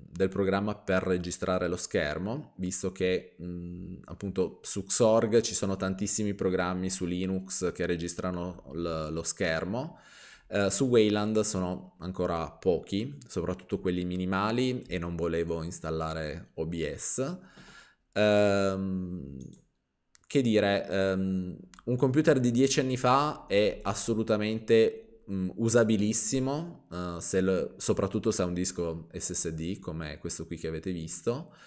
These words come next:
Ehm, va benissimo per navigare, per guardare i video su YouTube, nessun problema. Probabilmente n-, non noterete neanche tanta differenza tra un computer di quattro anni fa o di dieci anni fa per, per queste cose.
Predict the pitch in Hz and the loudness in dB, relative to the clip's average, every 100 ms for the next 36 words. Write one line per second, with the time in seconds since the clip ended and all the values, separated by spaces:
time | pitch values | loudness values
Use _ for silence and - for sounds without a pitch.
0 | - - - - - 107 104 101 101 92 | -20 -20 -20 -10 2 4 6 4 2 2
1 | 101 110 117 131 - 131 101 107 101 104 | 4 6 6 4 2 2 4 4 4 4
2 | 104 104 104 110 117 120 123 120 - 95 | 4 2 4 6 6 6 6 4 2 0
3 | 92 90 92 92 92 92 92 92 95 95 | 2 2 2 4 4 2 2 0 2 0
4 | 92 92 92 95 101 110 107 - - 98 | 0 0 0 2 0 -2 -6 -6 -4 -2
5 | 92 92 92 101 113 131 127 - - 98 | 0 2 2 2 0 -4 -6 -14 -4 2
6 | 98 104 104 120 127 120 104 95 104 107 | 4 4 2 0 2 4 4 0 -2 0
7 | 117 117 117 110 123 113 107 113 98 101 | 2 2 4 4 4 2 2 -2 0 0
8 | 95 92 87 - 85 85 80 80 85 82 | 0 0 -2 -2 -6 -4 -6 -6 -6 -6
9 | 82 87 82 87 85 85 78 - - _ | -8 -8 -4 -2 -2 -2 -4 -10 -20 _
10 | _ 80 87 - 95 95 98 95 90 92 | _ -6 -4 2 2 2 0 0 -2 0
11 | 98 101 80 85 85 87 85 - 85 82 | 0 0 -2 -4 -2 -2 -2 -2 -4 -6
12 | 80 80 95 143 - 82 78 71 - 78 | -4 -2 -2 -6 -6 -6 -4 -6 -8 -8
13 | 80 - 104 85 85 110 120 | -6 -6 -2 -2 0 0 -2